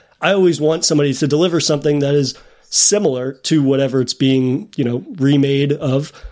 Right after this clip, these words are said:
But at the same time, I want that creative team to use their own vernacular of horror or just storytelling or game development and whatnot, and amend maybe,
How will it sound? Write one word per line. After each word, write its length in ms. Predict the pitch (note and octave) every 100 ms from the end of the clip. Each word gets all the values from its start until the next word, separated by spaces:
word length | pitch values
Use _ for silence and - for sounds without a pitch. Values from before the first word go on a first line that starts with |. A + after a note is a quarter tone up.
| -
But 100 | D3+
at 80 | D3+
the 80 | D#3
same 300 | G3+ G3 F3+
time, 320 | D#3 C#3+ C#3
I 100 | D3+
want 280 | D3 D#3 D3
that 180 | D3
creative 400 | C#3+ D#3 D3 C3+
team 340 | - D#3+ D3 B2+
to 400 | - C#3 B2+ C3+ - -
use 220 | D3+ F3
their 200 | E3+ D#3+
own 240 | D#3 D#3 C#3+
vernacular 680 | C#3 C3 C3 C3 C#3 B2 C3+
of 240 | C3+ -
horror 420 | - C#3 B2+ C3
or 60 | C3+
just 180 | C3+ -
storytelling 560 | E3 D3 C3+ D3 C3 B2+
or 80 |
game 200 | A#2+ D3
development 500 | C3 B2+ C3+ C3 A2+
and 120 | B2 A#2
whatnot, 500 | B2 C3 B2 - - _ _ -
and 320 | E3+ D3+ C3+ _ _ _ _ _ _ _
amend 680 | D#3 C#3+ D#3+ F3 D#3+ C3+ C#3+ _ _ -
maybe, 460 | C#3+ C#3 C#3 C3+